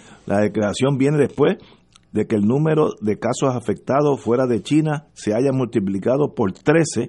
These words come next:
en dos semanas y en ese periodo los países afectados se hayan triplicado. Ahora que esto está fuera de control. Hoy vi en televisión que el presidente de China ya entró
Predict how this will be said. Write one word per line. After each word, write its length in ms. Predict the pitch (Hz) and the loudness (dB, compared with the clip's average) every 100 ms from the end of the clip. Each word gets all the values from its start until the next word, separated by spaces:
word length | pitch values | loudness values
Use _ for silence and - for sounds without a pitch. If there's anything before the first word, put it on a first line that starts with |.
| - - - | -10 -20 -6
en 160 | 95 98 | -2 0
dos 160 | 123 | 0
semanas 440 | 131 139 139 113 110 - - - - | 0 0 0 -2 -4 -12 -20 -20 -8
y 140 | 107 110 | 0 2
en 80 | |
ese 180 | 117 110 | 2 0
periodo 360 | 120 131 143 135 | 0 2 2 2
los 120 | 113 | 0
países 360 | 104 107 117 127 | -2 -2 0 -2
afectados 520 | 110 98 123 131 - | -4 -4 -2 -2 0
se 120 | 113 | 0
hayan 300 | 120 123 113 | 0 -2 -4
triplicado. 960 | - 135 143 147 113 117 117 104 92 - _ _ _ - - - - - | 0 0 2 0 0 0 0 0 -4 -6 _ _ _ -20 -20 -20 -20 -14
Ahora 200 | 76 85 | -12 -8
que 120 | 120 | -8
esto 140 | - | -8
está 180 | 117 117 | -8 -8
fuera 240 | - 123 127 | -4 -2 -2
de 80 | |
control. 560 | - 98 - 120 92 - - | -2 -6 -4 -4 -4 -6 0
Hoy 460 | 143 151 139 151 - _ _ - - | 2 4 2 -2 -8 _ _ -20 -16
vi 200 | 87 113 | -4 -2
en 100 | 120 | 0
televisión 680 | 127 127 135 131 151 135 123 - - _ _ _ _ _ _ | 2 2 2 2 0 0 -4 -12 -20 _ _ _ _ _ _
que 80 | 95 | -8
el 60 | |
presidente 400 | - 95 101 98 | -6 -6 -6 0
de 140 | 123 117 | 0 2
China 340 | 143 143 120 | 0 0 0
ya 160 | 92 113 | -2 -2
entró 500 | 123 104 127 147 | -2 -2 0 0